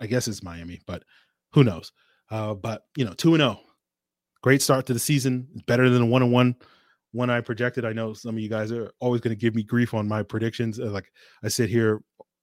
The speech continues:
you know, each and every day giving you, you know, thirty minutes of great content, but you only care about the, <laughs> those last thirty seconds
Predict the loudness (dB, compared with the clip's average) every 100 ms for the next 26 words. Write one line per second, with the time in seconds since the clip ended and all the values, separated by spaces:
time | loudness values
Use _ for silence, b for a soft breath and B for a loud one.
0 | _ _ -4 -4 -4 -8 -2 2 4 4
1 | 6 4 4 0 _ _ _ _ _ _
2 | _ _ -6 0 2 2 0 0 -2 -6
3 | -4 2 4 4 2 0 0 0 0 -2
4 | -2 -2 -4 -4 -2 -2 -4 -6 -6 -6
5 | -8 -8 -6 -6 -4 -4 -2 -2 0 -2
6 | -4 -8 -12 -12